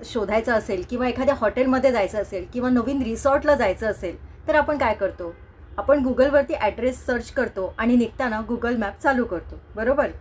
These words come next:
पण कधीकधी हा गु-, Google मॅपही आपल्याला दगा देऊ शकतो,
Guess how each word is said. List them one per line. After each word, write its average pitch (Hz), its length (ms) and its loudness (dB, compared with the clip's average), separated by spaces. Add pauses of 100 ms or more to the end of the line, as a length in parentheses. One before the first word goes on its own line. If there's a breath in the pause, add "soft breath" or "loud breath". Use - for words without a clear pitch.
(680 loud breath)
पण 330 140 4
कधीकधी 240 680 -2 (260 loud breath)
हा 330 100 0
गु-, 226 500 -2
Google 247 220 0
मॅपही 311 400 0
आपल्याला 269 360 2
दगा 220 300 2
देऊ 254 180 -2
शकतो, 180 400 -8